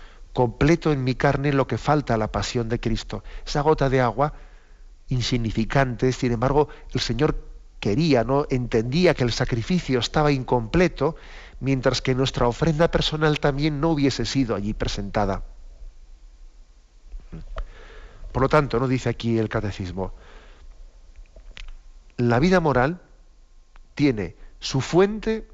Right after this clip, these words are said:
en la Eucaristía y su cumbre también en la Eucaristía.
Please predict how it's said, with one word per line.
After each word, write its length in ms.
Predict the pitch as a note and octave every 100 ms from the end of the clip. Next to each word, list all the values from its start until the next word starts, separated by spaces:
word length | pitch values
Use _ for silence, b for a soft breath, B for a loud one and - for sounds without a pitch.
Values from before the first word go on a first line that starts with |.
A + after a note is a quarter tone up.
| - - -
en 160 | C3 A#2
la 60 |
Eucaristía 720 | G#2+ - G#2+ G2+ - A#2 F2+ - - - - - - _ _ - - - - - - - - - -
y 140 | D3
su 240 | - C3
cumbre 400 | - G#3 G3 E3
también 440 | C#3+ A#2 A2+ C#3 C#3+
en 100 | A#2+
la 60 |
Eucaristía. 640 | A2 - G#2 - - E2+